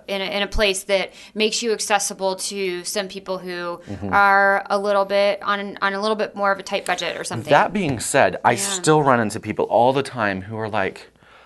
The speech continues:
Speaker 2: "Well, why do I go to a store and it's this much?" And I go,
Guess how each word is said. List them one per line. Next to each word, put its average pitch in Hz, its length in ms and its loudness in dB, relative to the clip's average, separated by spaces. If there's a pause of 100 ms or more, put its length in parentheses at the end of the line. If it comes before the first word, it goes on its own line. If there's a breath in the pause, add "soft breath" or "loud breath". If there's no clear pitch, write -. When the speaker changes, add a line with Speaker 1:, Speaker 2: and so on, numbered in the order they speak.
(140 soft breath)
Speaker 2:
"Well, 175 140 0
why 156 160 0
do 202 120 -4
I 180 100 -2
go 160 100 -4
to 143 140 -2
a 113 80 -4
store 165 340 -6
and 101 100 -6
it's - 140 -10
this 139 260 -6
much?" 92 280 -6
And 107 80 -8
I 104 100 -4
go, 98 380 0